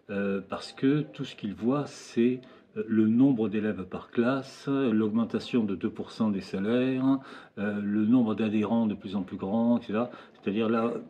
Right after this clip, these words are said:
toujours du quantitatif. Euh, l'une des solutions, c'est de relancer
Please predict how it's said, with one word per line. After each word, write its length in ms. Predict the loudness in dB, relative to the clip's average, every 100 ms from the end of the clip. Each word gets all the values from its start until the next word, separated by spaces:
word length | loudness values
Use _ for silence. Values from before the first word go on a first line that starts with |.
| -12
toujours 340 | -4 0 2 0
du 220 | -2 -4 -6 -2
quantitatif. 720 | -2 -2 -8 -8 -12 -18 -20 -20 -20 -20 -20 -18 -8
Euh, 440 | -2 -2 -2 -6 -2
l'une 260 | 2 4
des 80 | 4
solutions, 580 | 2 -2 -2 2 2 2 -6 -20 _ _ _ -20 -20 -20 -18 -16
c'est 580 | -12 2 4 4 2 -6 -18 -16
de 160 | -8 2
relancer 800 | 6 6 4 2 4 4 0